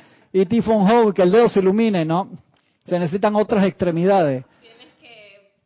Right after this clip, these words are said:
Speaker 2: aceptar el paquete completo
Speaker 1: Tienes
Speaker 2: y
Speaker 1: que
Speaker 2: tienes
Speaker 1: aceptar
Speaker 2: que
Speaker 1: el
Speaker 2: aceptar que
Speaker 1: paquete.
Speaker 2: ellos van a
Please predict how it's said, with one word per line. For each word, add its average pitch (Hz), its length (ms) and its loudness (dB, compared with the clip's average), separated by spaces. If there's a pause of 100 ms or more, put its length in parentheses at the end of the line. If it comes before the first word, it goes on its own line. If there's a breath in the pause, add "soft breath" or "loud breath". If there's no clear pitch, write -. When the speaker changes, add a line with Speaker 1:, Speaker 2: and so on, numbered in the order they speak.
(100)
Speaker 2:
aceptar 220 500 -18
el 285 60 -16
paquete 233 500 -18
completo 220 580 -12
Speaker 1:
Tienes 202 200 2
Speaker 2:
y - 40 -4
Speaker 1:
que 226 60 2
Speaker 2:
tienes 180 120 -4
Speaker 1:
aceptar 208 240 0
Speaker 2:
que 240 60 4
Speaker 1:
el 226 80 2
Speaker 2:
aceptar 180 180 0
que 226 280 2
Speaker 1:
paquete. 185 240 -2
Speaker 2:
ellos 131 120 -2
van 127 80 -8
a 320 200 -14